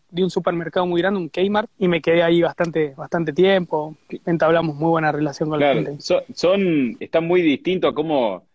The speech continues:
Speaker 2: bueno, cómo se manejan las cosas por ahí de este lado de Latinoamérica. Allá son muy de las reglas, ponete el chalequito amarillo,
Speaker 1: Ah,
Speaker 2: tomate,
Speaker 1: sí.
Speaker 2: tomate el break cada dos horas, no trabajes mucho, tenés calor, pará.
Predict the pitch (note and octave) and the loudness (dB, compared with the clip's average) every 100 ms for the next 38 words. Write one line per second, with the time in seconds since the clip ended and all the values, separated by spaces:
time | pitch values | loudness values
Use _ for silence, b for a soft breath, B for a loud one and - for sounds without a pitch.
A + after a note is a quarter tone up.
0 | _ _ C3+ C3+ D#3 D3+ C3 D#3 D#3 C3+ | _ _ -4 -2 -2 -2 -2 -2 -2 -4
1 | - D3+ C3+ B2 C3+ C3 C3+ C#3 C#3 A#2+ | -2 -2 -2 0 2 0 2 4 4 4
2 | A2+ B2+ B2 C3+ F3 C#3+ A2+ A2 G#2 D#3+ | 0 -2 -2 0 0 0 0 -2 0 0
3 | F#3 E3 - b b C#3+ D#3+ D3+ B2+ C3+ | 0 -2 -4 b b 0 2 2 2 2
4 | G3 G3 F3+ - C3+ D#3 D3 B2+ C3 A#2+ | 2 4 2 0 -2 -2 -2 -2 -2 -2
5 | C#3 C#3 C3+ B2+ D#3 F#3+ F#3 F#3 E3 E3+ | -4 -2 0 2 0 0 2 2 4 2
6 | G3+ A#3 B3+ E4 F#3+ G#3 - _ C#3+ C3+ | 2 2 2 2 2 2 -2 _ -2 0
7 | E3 E3+ D#3 C#3 E3+ D#3 C#3 C3 C3+ D#3 | 0 2 2 2 0 0 0 2 2 2
8 | F3 G#3+ E3+ D#3 G#3+ F3+ E3 F3+ D3+ D#3 | 2 2 0 0 0 2 2 0 -6 -6
9 | G#3+ G3+ C#3+ D3+ E3 C3 C3+ F3 - A#2+ | -2 -2 -2 -4 -4 -2 0 0 0 0
10 | C3+ G3 G3+ | 2 2 2